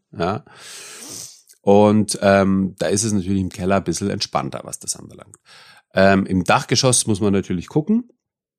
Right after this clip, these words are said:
Das ist das Gleiche, äh, wie im, wie im Untergeschoss. Also es hat auch eben seine Vor- und Nachteile. Du musst, also insofern ist es ein bisschen aufwendiger, weil du die Erschließung nach oben führen musst. Also fürs Dachgeschoss, ja.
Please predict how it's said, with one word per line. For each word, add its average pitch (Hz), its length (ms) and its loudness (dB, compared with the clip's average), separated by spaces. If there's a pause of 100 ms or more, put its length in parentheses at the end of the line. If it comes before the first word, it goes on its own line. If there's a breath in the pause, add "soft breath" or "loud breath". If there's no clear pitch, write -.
(960)
Das 92 160 -8
ist - 120 -10
das - 40 -20
Gleiche, 101 680 -2
äh, 92 360 -6
wie 95 60 -6
im, 85 240 -12
wie 90 80 -10
im 80 120 -10
Untergeschoss. 123 640 -10
Also 90 200 -16
es 82 80 -20
hat 92 160 -18
auch 90 180 -18
eben 87 180 -16
seine 78 220 -20
Vor- 80 200 -18
und 80 60 -18
Nachteile. 107 540 -14 (380 soft breath)
Du 98 80 -10
musst, 98 400 -10
also 90 340 -8
insofern 107 680 -8
ist - 180 -14
es - 120 -18
ein - 60 -20
bisschen 92 460 -8 (100)
aufwendiger, 113 800 -6
weil 90 180 -4
du 95 140 -10
die 92 120 -8
Erschließung 120 560 -2
nach 87 240 -6
oben 101 580 4
führen 80 640 -2
musst. - 540 -6 (360)
Also 82 200 -6 (340)
fürs - 200 -4
Dachgeschoss, - 680 -4
ja. 85 220 0